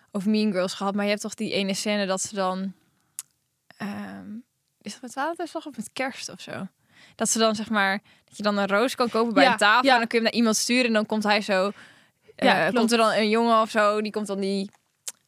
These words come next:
Speaker 1: of, eh, ze-, die kerstman komt dan
Speaker 2: Ja,
Speaker 1: je lokaal
Speaker 2: ja.
Speaker 1: binnen en dan,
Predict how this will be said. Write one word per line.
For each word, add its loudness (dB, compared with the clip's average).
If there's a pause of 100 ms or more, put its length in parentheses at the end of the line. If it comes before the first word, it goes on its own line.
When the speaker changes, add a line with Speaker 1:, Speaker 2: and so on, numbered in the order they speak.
Speaker 1:
of, -6
eh, 0
ze-, -6 (300)
die -4
kerstman 2
komt 0
dan 0
Speaker 2:
Ja, 2
Speaker 1:
je 0
lokaal 4
Speaker 2:
ja. 0
Speaker 1:
binnen 2
en -2
dan, -2